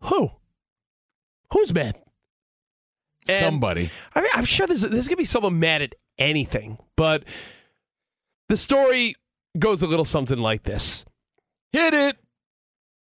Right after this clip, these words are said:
Speaker 1: Tiger
Speaker 2: <laughs>
Speaker 1: Woods is on the golf course, and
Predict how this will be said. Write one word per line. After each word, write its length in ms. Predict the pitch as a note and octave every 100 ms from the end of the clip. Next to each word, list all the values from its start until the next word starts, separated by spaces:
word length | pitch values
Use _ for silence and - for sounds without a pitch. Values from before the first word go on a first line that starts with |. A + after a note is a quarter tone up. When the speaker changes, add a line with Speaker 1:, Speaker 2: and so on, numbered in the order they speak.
| -
Speaker 1:
Tiger 460 | - B3+ C4+ B3+ E3+
Speaker 2:
<laughs> 20 |
Speaker 1:
Woods 640 | D#3+ D#3 C#3+ C3+ - - _ _ _ _ _ _
is 180 | F3 E3
on 440 | E3+ E3+ F3 F3 F#3
the 80 |
golf 340 | D3 C3 A2+ -
course, 600 | B2 A2+ A2 - - - _ _ _ _ _ _
and 600 | C#3 C#3 C#3 C3+ C3 B2+